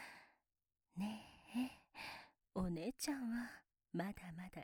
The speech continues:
エッチしたりないんだけど、あなたはどう？まだお姉ちゃんとエッチできるかな？<laughs> 嬉しい。じゃあ、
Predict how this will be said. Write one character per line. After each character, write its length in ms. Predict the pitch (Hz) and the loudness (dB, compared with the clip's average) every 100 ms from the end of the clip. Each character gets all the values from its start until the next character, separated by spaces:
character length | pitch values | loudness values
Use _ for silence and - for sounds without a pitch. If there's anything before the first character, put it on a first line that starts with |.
| 190 | -6
エ 100 | 226 | -8
ッ 60 | - | -8
チ 140 | - | -10
し 160 | - - | -10 -6
た 140 | - | -4
り 120 | 208 | -2
な 140 | 240 285 | 0 2
い 80 | |
ん 80 | 302 | 2
だ 80 | 254 - | 2 -2
け 140 | 240 | -6
ど、 80 | - 226 - - - - _ _ - | -4 -8 -8 -8 -8 -10 _ _ -4
あ 120 | 185 | -2
な 140 | 175 208 | 0 -2
た 180 | - 202 | -4 -4
は 160 | 156 - | -6 -6
ど 120 | 180 | -4
う？ 440 | 262 269 240 294 - _ _ - - - - - _ _ _ _ - | -4 -4 0 0 0 _ _ -14 -10 -10 -14 -20 _ _ _ _ -2
ま 120 | 196 | 0
だ 280 | 208 185 175 180 | 0 -4 -6 -4
お 40 | |
姉 200 | 165 220 | -2 -2
ち 160 | - - | -4 -10
ゃ 60 | |
ん 20 | - | -10
と 80 | - | -6
エ 160 | 196 233 | -4 -6
ッ 60 | - | -8
チ 240 | - - - - _ _ - | -6 -6 -6 -16 _ _ -4
で 140 | 170 | -4
き 180 | - 214 | -2 -6
る 100 | 349 | -6
か 200 | - 285 | -4 -4
な？ 260 | 254 277 294 - - _ _ _ _ _ _ _ _ _ _ _ _ _ - | 0 0 0 -10 -20 _ _ _ _ _ _ _ _ _ _ _ _ _ 0
<laughs> 1120 | 415 - - 320 480 - - - - - - | 0 0 -6 -6 -6 -16 -8 -6 -4 -6 -4
嬉 340 | 269 196 - 277 | -2 -2 -2 -4
し 240 | - - | -4 -6
い。 60 | 349 392 392 - - - - - - _ - | -6 -6 -6 -12 -10 -8 -6 -10 -16 _ -2
じ 100 | 226 | 0
ゃ 40 | |
あ、 680 | 208 196 - - - 254 - | 0 -8 -16 -16 -8 -8 -8